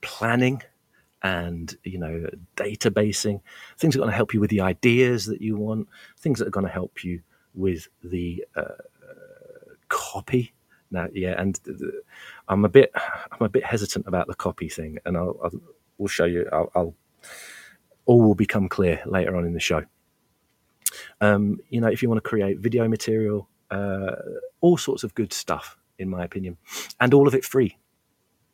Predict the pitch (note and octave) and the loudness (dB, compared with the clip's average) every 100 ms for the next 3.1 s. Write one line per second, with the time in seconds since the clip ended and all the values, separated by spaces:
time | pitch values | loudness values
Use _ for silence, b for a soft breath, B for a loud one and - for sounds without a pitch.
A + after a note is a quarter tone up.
0 | _ _ - A2+ A2+ F#2+ - G2+ F2+ B | _ _ -10 -6 -4 -4 -4 -6 -6 B
1 | B B A2 G#2 A#2 A2 G2+ G#2 B B | B B -4 0 0 0 -2 -4 B B
2 | D3 - F3+ C3 A2 A#2 A2+ A2+ A2 D2 | -2 0 0 0 0 0 0 -4 -4 -6